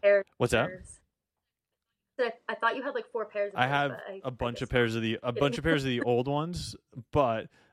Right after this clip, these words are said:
Speaker 1: Oh.
Speaker 2: um, but my race day would be, um,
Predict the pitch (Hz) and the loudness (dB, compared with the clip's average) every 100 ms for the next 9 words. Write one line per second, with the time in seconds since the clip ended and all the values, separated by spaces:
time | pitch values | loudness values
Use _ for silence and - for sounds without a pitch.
0 | _ 120 113 110 110 107 107 - 117 127 | _ -2 2 4 2 0 -4 -2 2 4
1 | 131 123 120 - 127 120 120 117 117 120 | 4 4 0 0 0 2 2 0 -2 -6
2 | 110 143 160 120 101 98 117 - _ _ | 2 2 2 -2 -2 -2 -6 -10 _ _
3 | - 113 113 110 107 104 104 104 101 101 | -2 2 4 4 2 2 2 0 -4 -10
4 | 98 | -12